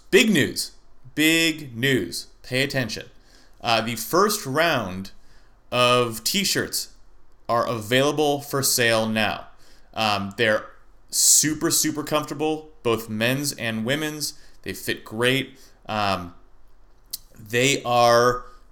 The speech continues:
uh, Esselstyn is my homeboy t-shirts. It's got a picture, a little black and white,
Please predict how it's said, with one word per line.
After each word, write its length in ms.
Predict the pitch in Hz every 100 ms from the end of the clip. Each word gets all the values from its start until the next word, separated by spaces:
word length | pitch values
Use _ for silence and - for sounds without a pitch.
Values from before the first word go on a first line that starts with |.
| -
uh, 320 | 104 98 -
Esselstyn 680 | 139 170 151 - 160 165 -
is 160 | 135
my 180 | 139 135
homeboy 600 | 131 151 147 113 87 -
t-shirts. 640 | - 90 - 69 - - - -
It's 100 | -
got 100 | 98
a 60 | -
picture, 600 | 131 - 131 123 123 - -
a 40 |
little 180 | 107 107
black 320 | 107 113 120
and 120 | 117
white, 280 | 110 107